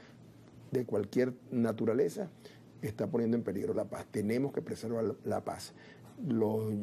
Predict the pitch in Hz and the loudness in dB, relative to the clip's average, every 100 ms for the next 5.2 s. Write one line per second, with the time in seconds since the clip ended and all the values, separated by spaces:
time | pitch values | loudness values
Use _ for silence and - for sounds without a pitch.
0 | 104 113 107 110 131 139 147 139 156 147 | -2 0 2 4 4 6 4 6 4 4
1 | 139 127 117 113 120 127 117 107 - 117 | 4 6 4 6 8 8 4 -2 0 2
2 | 113 107 127 147 - 110 101 107 - 110 | 2 6 6 6 4 -2 -2 -4 -6 -8
3 | 110 123 127 127 101 101 104 101 107 110 | -8 -8 -4 0 2 2 0 -2 -6 -6
4 | 107 101 101 104 131 143 143 117 110 117 | -8 -6 0 2 4 2 2 2 2 2
5 | 117 107 | 0 -6